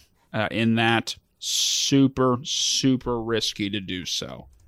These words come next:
Um, but that's, that's the other piece that I see, you know, kind of,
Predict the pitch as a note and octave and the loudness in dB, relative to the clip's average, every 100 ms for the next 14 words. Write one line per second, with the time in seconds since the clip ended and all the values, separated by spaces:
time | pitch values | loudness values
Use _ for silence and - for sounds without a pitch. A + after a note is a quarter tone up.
0 | _ _ - F#2+ F#2+ F#2+ G2+ A#2+ C3+ - | _ _ -6 -4 -4 -4 -4 2 2 2
1 | - C#3 - C3+ C3 B2+ A2+ - A#2+ A#2+ | 0 0 2 2 2 2 -2 -2 0 0
2 | A2+ A2+ G2+ - A2 G#2+ G#2+ - - A2 | 0 0 0 0 -2 -4 -6 -6 -4 -4
3 | - G#2+ G#2 | -4 -6 -6